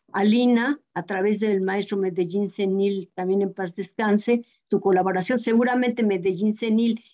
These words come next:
y Alberto Beltrán fueron muy, muy amigos, obviamente, porque Alberto Beltrán, hasta donde su-, hasta donde sé, se enamoró, al igual que yo,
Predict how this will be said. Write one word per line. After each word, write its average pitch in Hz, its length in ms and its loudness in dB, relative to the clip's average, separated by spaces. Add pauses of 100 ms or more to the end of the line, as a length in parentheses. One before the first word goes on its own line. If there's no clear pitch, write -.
(380)
y 208 100 -2
Alberto 220 540 -4
Beltrán 208 500 -2
fueron 220 380 -2
muy, 247 300 2
muy 214 280 2
amigos, 202 720 -4 (180)
obviamente, 214 680 0
porque 175 260 -8
Alberto 220 420 0
Beltrán, 202 400 0
hasta 202 200 -4
donde 185 260 0
su-, 220 300 -6 (340)
hasta 185 160 -2
donde 214 240 6
sé, 262 240 0
se 262 140 -2
enamoró, 196 440 2
al 220 120 0
igual 220 320 0
que 190 160 -2
yo, 202 260 -2